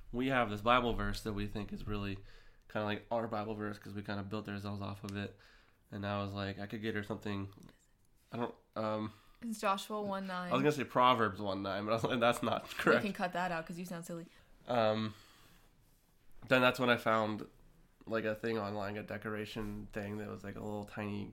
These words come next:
Speaker 1: glass thing you can stand. It had the, the, um, that verse on it, and my dad was like, "You should get her that. You should just buy her it and take it to her sometime." And so I did. I just bought it, and I took it to you one day, and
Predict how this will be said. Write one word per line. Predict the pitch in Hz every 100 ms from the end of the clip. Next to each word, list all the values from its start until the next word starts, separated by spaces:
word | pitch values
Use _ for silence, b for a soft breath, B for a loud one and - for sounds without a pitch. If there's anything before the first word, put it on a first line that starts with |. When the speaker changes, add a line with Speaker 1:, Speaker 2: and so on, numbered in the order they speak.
| -
Speaker 1:
glass | 113 107 - - - -
thing | 117
you | 113
can | 113
stand. | - 110 110 113
It | 107
had | 110 107
the, | 101 104 B B B B B B B 113
the, | 110 107 104
um, | 101 98 98 - - - -
that | 113 104
verse | 107 113 110 113
on | 104 104
it, | 110 - - - - 123
and | 110 104 101 - B B B B B - -
my | 107
dad | 104 101
was | 101
like, | 107 127
"You |
should | 120 113
get | 113 107
her | 107
that. | 107 110 -
You | 120
should | - 107
just | 107 104 -
buy | 107 107
her | 113 113
it | 113 -
and | 104 101 -
take | - 107
it | 107 -
to | 107
her | 107
sometime." | 107 104 107 107 104
And | 101 98 - b b b b b b b - -
so | 113
I | 110
did. | 143 123 - -
I |
just | 110 113
bought | 113 127
it, |
and | 131 113
I |
took | 127 123
it | 127
to | -
you | 131 127
one | 131
day, | 127 139
and | 117